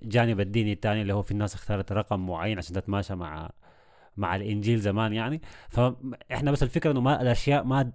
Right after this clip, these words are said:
تؤخذ دايما كمسلمات، يعني في، في أسباب تاريخية بتفسر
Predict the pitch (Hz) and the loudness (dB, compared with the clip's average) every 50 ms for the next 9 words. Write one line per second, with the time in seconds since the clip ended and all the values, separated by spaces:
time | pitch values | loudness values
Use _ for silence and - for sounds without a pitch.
0 | - - - - - 131 - 117 101 101 104 120 123 113 110 98 - 101 95 101 | -6 -6 -6 -6 -6 -4 -2 -2 0 2 2 4 4 2 2 0 -2 -2 -2 -4
1 | 95 - - 98 90 98 101 104 107 101 98 - 90 85 85 - 117 120 120 113 | -4 -4 -4 -4 -2 -2 -2 -2 -2 -2 -2 -4 -6 -6 -4 -2 0 0 0 -2
2 | - - - - - - - - 135 135 127 120 - - 110 110 127 117 107 - | -6 -12 -20 -20 -20 -20 -6 0 2 4 4 2 2 0 2 4 4 4 4 0
3 | - - 107 101 95 104 98 - 113 117 110 101 92 95 - - 110 107 - - | -2 0 2 2 2 2 0 0 0 0 0 0 -2 -4 -2 -2 -2 -2 -2 -4
4 | - 98 95 90 | -4 -4 -6 -6